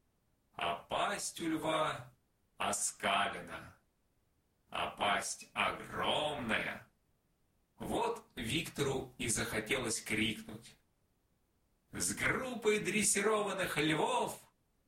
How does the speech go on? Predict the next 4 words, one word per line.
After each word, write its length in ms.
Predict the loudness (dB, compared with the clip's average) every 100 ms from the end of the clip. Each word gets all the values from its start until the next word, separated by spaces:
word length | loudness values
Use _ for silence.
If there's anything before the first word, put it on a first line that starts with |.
| _ _ _ _ _ _ _ _ _ _ _ _ _ _ _ _ _
С 240 | 4 6 6
группой 760 | 2 2 -2 2 6 6 4
дрессированных 1000 | 2 2 2 2 0 0 0 0 0 0
львов!» 760 | 0 0 -2 0 0 2 0